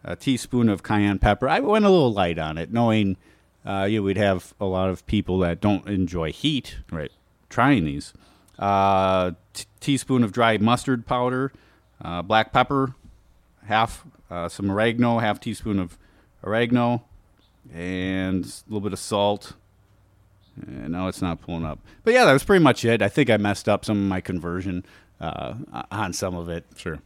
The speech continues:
Speaker 1: 'Cause I, like I said, I don't, I at least doubled it. I might have went four times just so I had enough of it. <coughs> 'Cause it's really not, doesn't call for all that much.
Speaker 2: Mm-hmm.
Speaker 1: I think it's to do, like, a pound of wings. Well, I mean, I had,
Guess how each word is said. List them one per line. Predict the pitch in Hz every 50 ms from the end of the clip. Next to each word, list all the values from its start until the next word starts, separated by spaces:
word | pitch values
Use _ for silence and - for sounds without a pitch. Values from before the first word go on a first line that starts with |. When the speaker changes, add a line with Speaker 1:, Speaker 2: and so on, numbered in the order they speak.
| _ _ -
Speaker 1:
'Cause | - 110 98
I, | 117 113
like | 113 120 113
I | 110
said, | 104 - 101
I | 107
don't, | 113 107 107
I | 101 104
at | 113 107
least | 110 127 127 107 92 -
doubled | 104 98 98 101 107
it. | 107 101
I | 95
might | 90 98 95
have | 92 82 - - - - -
went | 107 95 82 -
four | - 95 98 101 101
times | - - 104 101 101 104 104 95
just | 98 92 -
so | 101 95
I |
had | 85 95 92 90
enough | 85 80 82 85 90 -
of | 110 101
it. | 113 123 123 - - _
<coughs> | _ -
'Cause | - 175 - - - - - - _ _ _ _ _ - - - 147 175 196
it's | 190 -
really | 175 208 226 214 151 117
not, | 107 117 120 131 127 107
doesn't | 139 139 131 123
call | - 120 113 110
for | - 107
all | 95 87
that | 82 78
much. | 90 98 82 73 - - - - - - - _ - - -
Speaker 2:
Mm-hmm. | 95 87 80
Speaker 1:
I | -
think | 123 120 113
it's | 101 -
to | 113 107
do, | 101 107
like, | 98 90 82
a | 82
pound | - - 104 101 95 80
of | 78 80
wings. | 92 110 117 104 98 92 78
Well, | 85 78 78 80
I |
mean, | 82 85 85 85
I | 87 87
had, | 87 85 82 80 76 -